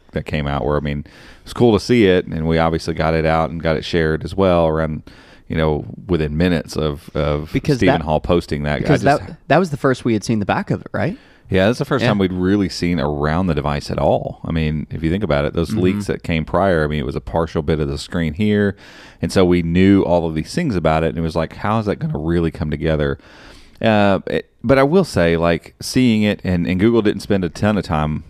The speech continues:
Speaker 1: in the keynote on it. They, it's not like they tried to make it out like it was some,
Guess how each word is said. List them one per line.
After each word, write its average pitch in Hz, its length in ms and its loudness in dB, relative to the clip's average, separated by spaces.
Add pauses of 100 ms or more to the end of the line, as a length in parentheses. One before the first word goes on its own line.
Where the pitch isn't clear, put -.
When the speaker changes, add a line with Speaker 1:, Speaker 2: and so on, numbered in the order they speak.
(100)
Speaker 1:
in 92 100 -2
the 82 60 -2
keynote 92 400 -2
on 73 240 0
it. - 60 -12 (120)
They, 80 180 0
it's 71 180 -6
not 87 180 -2
like 80 200 -2
they 78 120 -2
tried 85 280 -2
to 78 60 -2
make 80 240 -2
it 80 80 -2
out 78 220 -2
like 78 160 -4
it - 100 -2
was 78 140 0
some, 78 420 -2